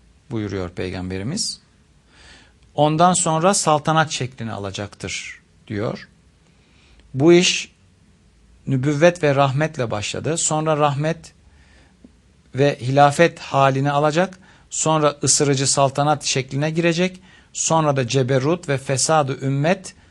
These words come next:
azgınlık meydan alacak buyurdu. Yani ha-, kendisinden sonraki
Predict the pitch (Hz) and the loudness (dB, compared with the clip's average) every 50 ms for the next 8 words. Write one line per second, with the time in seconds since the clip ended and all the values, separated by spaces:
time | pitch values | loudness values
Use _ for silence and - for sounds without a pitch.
0 | _ _ _ _ _ _ _ _ _ _ _ _ - - 139 139 127 117 117 120 | _ _ _ _ _ _ _ _ _ _ _ _ -2 2 2 2 2 0 0 0
1 | 139 143 143 151 170 180 175 - - - - - - 135 139 143 135 131 156 160 | 0 2 2 2 0 0 -2 -8 -20 -20 -20 -12 -4 -2 0 2 2 2 2 0
2 | 156 135 131 117 113 107 104 107 92 - - - - - _ _ _ - _ _ | 0 -2 -4 -6 -6 -4 -6 -8 -10 -10 -12 -20 -20 -20 _ _ _ -20 _ _
3 | - - - - 110 104 92 87 82 - - - - - - - - - - - | -20 -20 -16 -10 -8 -8 -6 -8 -10 -12 -14 -20 -20 -20 -20 -20 -20 -20 -20 -20
4 | _ - - - - - - - - - - - - - - - - - 131 131 | _ -20 -20 -20 -20 -20 -20 -20 -20 -20 -20 -20 -20 -20 -20 -20 -12 -8 -6 -4
5 | 120 127 131 139 - - _ - - - - _ _ _ _ _ _ _ - - | -4 -2 -4 -6 -6 -8 _ -20 -20 -20 -20 _ _ _ _ _ _ _ -12 -4
6 | - 143 143 139 135 - 160 160 160 165 165 160 147 - 160 147 143 139 139 135 | -2 0 0 0 0 -2 -4 -2 -2 -2 -2 -2 -2 -2 -2 -2 -2 0 -2 -2
7 | 127 135 139 135 123 117 | -2 -2 -4 -4 -4 -4